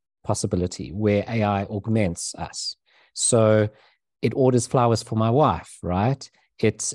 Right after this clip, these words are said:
it steps in and performs daily tasks that I would normally perform. So well, in fact, that in a few years' time, it takes my job away completely. What kind of world do we live in then?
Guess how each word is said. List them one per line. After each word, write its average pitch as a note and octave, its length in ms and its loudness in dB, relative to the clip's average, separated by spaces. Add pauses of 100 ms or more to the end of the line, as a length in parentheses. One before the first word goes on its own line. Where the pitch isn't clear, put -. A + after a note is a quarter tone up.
(120)
it C3 160 0
steps - 440 -2
in F3+ 140 2
and B2 140 0
performs B2 440 0
daily A2 300 2
tasks - 540 -2
that G#2 100 -4
I G2 60 0
would G2+ 160 0
normally G2 280 0
perform. G2+ 640 0 (380)
So G3 300 4
well, E3+ 320 6
in B2+ 140 2
fact, F#2 400 -4
that A2 100 2
in G#2+ 100 2
a G#2 60 -2
few D3+ 220 0
years' A#2+ 220 4
time, A#2 540 -2 (240)
it C3 120 -4
takes - 280 -2
my A2+ 160 2
job G2+ 260 2
away G2+ 240 2
completely. - 680 -4 (640)
What - 180 0
kind G3 240 0
of C#3 100 -4
world C3 360 4
do C#3+ 80 -4
we A#2 100 2
live A2 200 2
in G2+ 160 0
then? B2 400 2